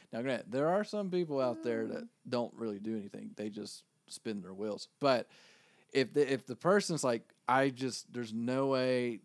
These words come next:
Speaker 1: like, I don't need expertise. I don't need help.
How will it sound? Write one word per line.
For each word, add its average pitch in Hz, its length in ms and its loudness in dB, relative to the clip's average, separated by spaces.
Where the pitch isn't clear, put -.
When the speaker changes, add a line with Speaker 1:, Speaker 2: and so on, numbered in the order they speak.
Speaker 1:
like, 107 220 -6
I 127 160 2
don't 123 260 -2
need 131 540 -2
expertise. 135 760 -4
I 113 120 -2
don't 113 240 -4
need 120 320 -6
help. 139 360 -4